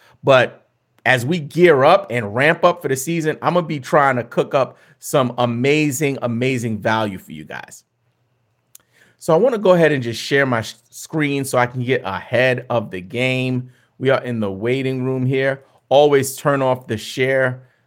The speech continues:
audio tab because you know how that goes. They be out here having me looking like, you know, a daggone criminal, like I'm stealing E S P N sounds.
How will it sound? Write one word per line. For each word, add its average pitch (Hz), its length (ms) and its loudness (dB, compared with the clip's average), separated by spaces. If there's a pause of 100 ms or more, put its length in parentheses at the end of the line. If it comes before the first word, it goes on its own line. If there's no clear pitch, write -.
(200)
audio 127 420 4
tab 110 420 -2
because 107 720 -6
you 135 220 -6
know 131 120 -2
how 104 200 -4
that 123 220 0
goes. 92 360 -8
They 120 160 -2
be 120 180 -6
out 110 200 -2
here 107 340 -4 (380)
having 120 340 0
me 117 100 -4
looking 117 380 -4
like, 110 340 -6 (600)
you 127 160 -4
know, 92 340 -8 (300)
a 110 80 -4
daggone 120 520 0
criminal, 131 440 -4
like 107 200 -4
I'm 123 140 0
stealing 127 480 -6
E 123 180 -8
S 123 160 -4
P 127 200 -4
N 131 100 -2
sounds. 120 560 -6